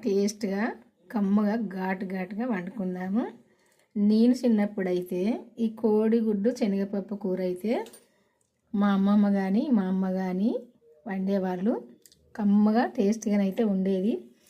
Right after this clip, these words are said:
ఎక్కువనైతే అప్పుడు ఈ శనగపప్పు కోడిగుడ్ల కూర అయితే వండుకునేవాళ్ళు. ఇప్పుడు నూనె పోసుకుందాము. సరిపోను,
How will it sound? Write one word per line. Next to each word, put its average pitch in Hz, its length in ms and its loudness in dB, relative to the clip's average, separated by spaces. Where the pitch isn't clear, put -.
ఎక్కువనైతే 226 720 2
అప్పుడు 214 260 -2
ఈ - 20 2
శనగపప్పు 233 480 2
కోడిగుడ్ల 208 420 0
కూర 196 220 0
అయితే 185 220 -2
వండుకునేవాళ్ళు. 196 840 -2
ఇప్పుడు 202 260 -4
నూనె 202 280 0
పోసుకుందాము. 190 720 -6
సరిపోను, 190 520 -4